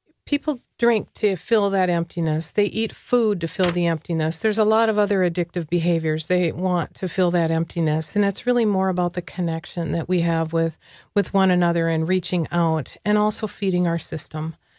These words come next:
You know, feeding our system, taking care of ourselves, being gentle with ourselves. Um, you know, I think it's important. And if you've been on a,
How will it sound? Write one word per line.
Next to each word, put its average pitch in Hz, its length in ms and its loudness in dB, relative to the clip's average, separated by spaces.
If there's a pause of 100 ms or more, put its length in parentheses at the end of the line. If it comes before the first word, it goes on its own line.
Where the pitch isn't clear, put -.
(200)
You 190 80 0
know, 180 160 4
feeding 196 380 0
our 180 120 2
system, 180 460 0
taking 175 360 0
care 165 240 0
of 160 80 -2
ourselves, 156 760 -2
being 185 220 2
gentle 165 380 0
with 156 180 -2
ourselves. 151 720 -2 (480)
Um, 156 540 0 (400)
you 180 140 0
know, 165 300 0
I 175 60 -2
think 180 260 -2
it's - 140 -8
important. 160 680 -2 (360)
And 220 140 2
if - 160 -2
you've 214 200 -4
been 254 200 2
on 233 160 2
a, 180 220 0